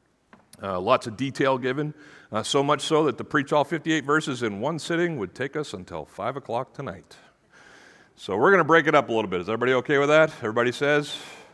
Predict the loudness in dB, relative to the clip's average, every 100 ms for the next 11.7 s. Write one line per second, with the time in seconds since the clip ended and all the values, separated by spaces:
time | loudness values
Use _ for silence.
0 | _ _ -12 -6 -2 2 0 -2 -8 -8
1 | -10 -12 -6 -6 -6 -4 -4 -4 -8 -10
2 | -8 -8 -6 -6 -6 -20 -20 -20 -20 -20
3 | _ _ _ 8 10 12 10 10 8 10
4 | 10 8 10 12 12 10 8 6 6 4
5 | 4 4 4 2 4 4 6 6 6 6
6 | 2 -12 -20 -20 _ _ _ -8 -6 -6
7 | -8 -6 -2 4 6 8 8 8 6 2
8 | -12 -20 -20 -20 -20 -20 -20 -20 -18 -18
9 | -18 -18 -10 -10 -10 -16 -20 -20 -20 -20
10 | -20 -20 -20 -20 _ -20 -18 -10 -4 0
11 | 4 4 4 2 2 0